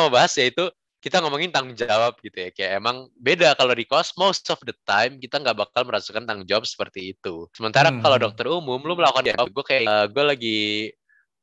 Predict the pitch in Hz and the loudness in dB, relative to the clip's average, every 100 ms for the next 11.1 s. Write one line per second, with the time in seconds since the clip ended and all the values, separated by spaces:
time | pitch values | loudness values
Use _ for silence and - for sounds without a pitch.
0 | _ _ 160 180 208 - _ 190 208 165 | _ _ -8 -6 -10 -18 _ -8 2 2
1 | 135 127 147 185 170 131 123 _ _ 123 | 2 0 0 2 2 2 -2 _ _ -8
2 | - 123 120 - 120 113 110 101 98 104 | -2 -2 -4 0 2 2 -2 -10 -12 -4
3 | 123 139 - - - _ 113 110 107 - | -4 -4 -10 -14 -20 _ -6 -4 -2 -4
4 | - 120 110 104 104 104 107 107 107 135 | -4 -4 0 2 2 -2 -14 -10 -6 -2
5 | 135 - 101 123 135 131 117 120 131 113 | -2 -2 -2 -2 -2 -4 -2 -2 -2 -4
6 | 147 123 107 104 98 107 - 98 98 117 | -6 -6 -4 -4 -4 -8 -6 -2 2 2
7 | - 104 117 151 135 131 127 113 104 143 | -2 -10 -10 -6 -6 -6 -4 0 2 4
8 | 175 135 - 120 151 170 139 165 175 131 | 4 2 -6 2 4 4 2 0 2 2
9 | 110 - 123 107 - 107 - 143 104 104 | 0 -2 -8 -6 -8 -6 -4 -2 -4 -4
10 | - 104 - 107 101 95 90 85 85 87 | -2 -2 -2 -4 -4 -8 -10 -4 -4 -2